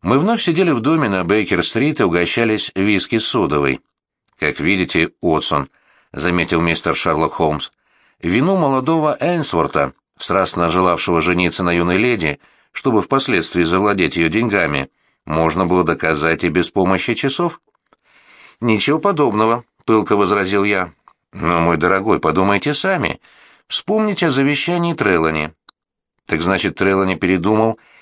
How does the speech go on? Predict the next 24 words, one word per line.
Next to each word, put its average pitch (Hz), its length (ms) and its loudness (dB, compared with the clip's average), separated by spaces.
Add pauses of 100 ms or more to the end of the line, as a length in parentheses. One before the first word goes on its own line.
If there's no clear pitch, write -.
(160)
и 131 160 0
не 123 220 0
изменил 131 460 -2
завещание?" 80 800 0 (360)
"Передумал 87 680 0 (300)
и 180 160 -2
изменил. 156 480 -2 (460)
И 87 100 0
довел 98 300 2
до 98 120 0
сведения 101 440 0
всех 110 320 -2
и 90 60 0
каждого, 87 600 -2 (340)
чтобы 117 360 -2
ни 147 80 2
у 175 100 0
кого 139 280 0
не 82 100 0
осталось 87 420 0
сомнений 117 580 -2 (240)
в - 40 -6
его 110 220 2
намерениях. 85 640 -2